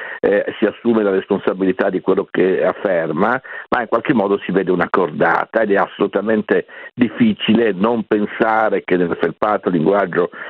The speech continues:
della Chiesa Cattolica questo non significhi che è arrivata una luce, se non verde, quantomeno, come dire, non rossa, eh, da parte, da parte di Roma per un'iniziativa così clamorosa.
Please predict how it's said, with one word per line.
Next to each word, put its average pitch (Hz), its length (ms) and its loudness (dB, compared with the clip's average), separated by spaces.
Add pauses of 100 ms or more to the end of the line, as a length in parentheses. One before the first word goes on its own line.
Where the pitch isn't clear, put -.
(120)
della 85 220 0
Chiesa 92 240 0
Cattolica 95 460 -2
questo 98 280 -2
non 95 240 0
significhi 95 720 2 (300)
che 104 320 2
è - 120 0
arrivata 92 600 0
una 90 340 0
luce, 104 720 0 (380)
se 123 120 2
non 110 240 0
verde, 98 500 2
quantomeno, 98 1120 0
come 92 220 0
dire, 92 300 2
non 104 300 0
rossa, 110 640 0 (320)
eh, 92 200 2
da 95 140 -2
parte, 101 560 0
da 92 120 0
parte 95 460 -2
di 98 120 2
Roma 98 320 2
per 90 200 -2
un'iniziativa 90 720 0
così 80 320 -2
clamorosa. 82 800 0